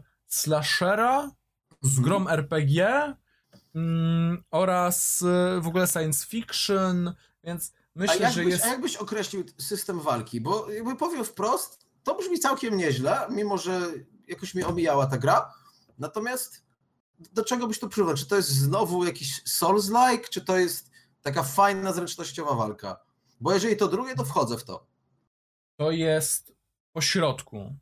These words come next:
Speaker 1: Wiesz, jakby powiedzmy sobie, że, e, Dark Souls jest punktem jeden, Devil May Cry jest punktem dziesięć. To ja bym to postawił w, na podstawie tego, co widziałem, tak cztery, pięć. Tak,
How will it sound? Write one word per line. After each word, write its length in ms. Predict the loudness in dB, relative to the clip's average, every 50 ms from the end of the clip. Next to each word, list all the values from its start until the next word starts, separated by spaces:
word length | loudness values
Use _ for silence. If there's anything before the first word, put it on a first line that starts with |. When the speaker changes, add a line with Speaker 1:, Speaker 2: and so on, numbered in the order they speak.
| _ _
Speaker 1:
Wiesz, 220 | -4 -2 0 2 2
jakby 460 | 2 2 2 2 2 2 2 0 0 -6 -18 -20 -20 -18 -10 -6
powiedzmy 360 | -2 0 0 0 2 2 0
sobie, 340 | 2 2 0 2 2 2 2
że, 460 | 2 2 4 4 6 6 4 4 2 2 4 4 6 6 4 4
e, 40 | 2
Dark 300 | 2 0 0 0 0 -2
Souls 420 | 0 2 2 2 2 0 0 0
jest 280 | 0 0 0 0 -2 -2
punktem 500 | -2 -2 -2 -2 -4 0 4 6 6 8
jeden, 600 | 8 6 4 2 2 2 2 4 4 4 2 2 -2 -10 -20 -20 _ -6
Devil 400 | 0 0 2 2 2 2 2 2
May 220 | 2 2 0 0
Cry 220 | 0 0 2 2 2
jest 200 | 0 -2 -2 -2
punktem 400 | 0 0 0 2 4 4 6 6
dziesięć. 640 | 4 2 0 -2 -4 -6 -8 -12 -14 -14 -16 -16 _ _ _ _ _ _ _ _ _ _ _ _ -4
To 100 | -2 0
ja 140 | 2 2 2
bym 200 | 2 0 0 0
to 100 | 0 -2
postawił 760 | -4 -2 -4 -2 0 0 0 2 2 2 2 2 2 0 -2 -2
w, 360 | 0 0 0 0 -2 -6 -6
na 100 | -4 -4
podstawie 460 | -4 -2 -4 -2 0 0 0 0 -2
tego, 240 | -4 -2 -2 -2 -2
co 140 | 0 0 0
widziałem, 580 | 0 0 2 2 2 2 2 2 2 0 0 -2
tak 240 | -4 -4 -6 -10 _ _ _ _ _ _ _ -12
cztery, 500 | -12 -4 0 2 2 2 2 -2 -4 -6
pięć. 680 | -2 0 0 0 0 -2 -6 -8 -10 -10 -10 -12 -12 _ _ _
Tak, 300 | -8 -8 -8 -8 -16 _